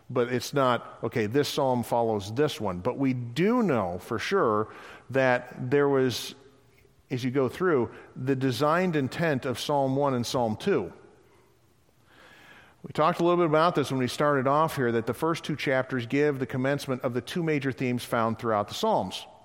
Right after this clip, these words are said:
For you to understand the Psalms, you need to understand Psalm one and Psalm two. Psalm one is about this blessed man.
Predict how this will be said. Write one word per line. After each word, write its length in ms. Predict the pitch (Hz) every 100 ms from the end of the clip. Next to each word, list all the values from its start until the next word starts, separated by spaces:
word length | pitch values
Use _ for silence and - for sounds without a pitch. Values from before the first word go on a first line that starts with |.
| - _ _ _ _ _ _ _ _ _ _ _ _ _ _ _ _
For 100 | 139
you 80 | 143
to 80 | 131
understand 600 | 123 - 180 208 214 160
the 60 |
Psalms, 440 | 127 131 113 123 123
you 100 | 127
need 180 | 131 127
to 80 |
understand 520 | 123 127 - 113 113 113
Psalm 300 | 113 107 104
one 160 | 98
and 80 | 107
Psalm 240 | - 98
two. 400 | 95 - 233 95 - - - - - - - _ _ _ _
Psalm 420 | - 151 156 254
one 460 | 196 135 120 190 233 - - - - -
is 120 | 151 151
about 320 | 151 143 151
this 140 | 185
blessed 440 | - 202 233 - 139
man. 320 | 113 85